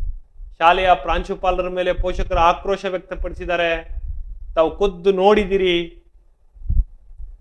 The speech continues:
ಆದರ್ಶ ಶಾಲೆಯಲ್ಲಿ ಅಕ್ಷರ ದಾಸೋಹ ವಿಚಾರವಾಗಿ ಸಾಕಷ್ಟು ತೊಂದರೆಗಳು ನಡೀತಾ ಇದೆ. ಎಸ್,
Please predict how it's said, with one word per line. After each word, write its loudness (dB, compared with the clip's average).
ಆದರ್ಶ 6
ಶಾಲೆಯಲ್ಲಿ -6
ಅಕ್ಷರ -6
ದಾಸೋಹ -2
ವಿಚಾರವಾಗಿ -6
ಸಾಕಷ್ಟು -8
ತೊಂದರೆಗಳು -6
ನಡೀತಾ -6
ಇದೆ. -6
ಎಸ್, -6